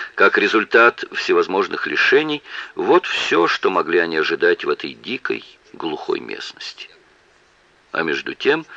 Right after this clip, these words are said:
легко сказать, они прошли уже шесть тысяч вёрст. Что же ещё оставалось сделать, чтобы царский курьер мог, наконец, добиться своей цели?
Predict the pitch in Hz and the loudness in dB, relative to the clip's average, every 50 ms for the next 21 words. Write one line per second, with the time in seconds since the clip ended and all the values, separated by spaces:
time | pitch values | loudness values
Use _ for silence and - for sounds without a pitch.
0 | - - - - - - - _ - 73 78 87 - - - - - - - 107 | -20 -18 -18 -20 -20 -20 -16 _ -4 -2 0 0 0 0 -2 -2 -2 0 0 0
1 | 104 135 156 160 - - - - - 92 95 110 123 - - 95 98 - - - | 2 2 2 2 0 -2 -2 0 0 0 2 0 0 2 2 2 4 4 2 0
2 | - - 80 107 - - - - - - - - - - 131 165 170 - - - | 0 -2 0 0 2 2 2 2 2 2 2 2 4 4 6 4 4 2 -2 -6
3 | - - - - - _ _ _ - - - 170 165 - - - - - 143 - | -12 -14 -16 -18 -18 _ _ _ -8 -8 -6 -6 -8 -10 -10 -8 -6 -6 -6 -4
4 | - - - - - - _ _ - 71 - 73 78 78 67 67 - - - - | -4 -2 -2 -2 -4 -6 _ _ -14 -10 -4 -2 0 0 0 -2 -4 -8 -10 -10
5 | - - - - _ _ _ _ - _ _ _ _ _ _ _ _ _ _ _ | -12 -14 -16 -16 _ _ _ _ -20 _ _ _ _ _ _ _ _ _ _ _
6 | _ _ _ _ _ _ _ _ _ _ _ - - _ _ _ - - - - | _ _ _ _ _ _ _ _ _ _ _ -20 -20 _ _ _ -4 -2 0 2
7 | 120 120 117 127 123 - - - - 65 60 - - - - - 69 78 71 71 | 2 2 0 0 -4 -2 -2 -2 0 0 -2 -4 -4 -6 -6 -2 -2 -2 -2 -2
8 | 69 - - 62 - 123 143 104 80 - - - - - - - - - - - | -4 -8 -8 -4 0 2 2 2 0 -4 -8 -16 -16 -12 -10 -10 -8 -6 -2 2
9 | - 101 87 98 - - - 117 131 131 - - - - 95 - - - 82 78 | 4 4 4 4 2 4 4 4 4 4 2 -2 -6 -6 -8 -6 -4 -4 -4 -4
10 | 76 69 - 123 139 127 107 87 87 104 123 131 - - 139 - - 131 - - | -2 0 2 4 4 4 2 0 2 2 2 2 2 0 -4 -4 -2 -2 -2 -2
11 | - - - - - - - - 85 80 - - 85 87 - - - 73 - - | -2 -4 -6 -8 -12 -4 0 2 2 2 2 -2 -8 -8 -6 -6 -6 -6 -4 -2
12 | - - 71 - - - - - - - | -2 -2 -2 -2 -4 -4 -2 -2 -2 -2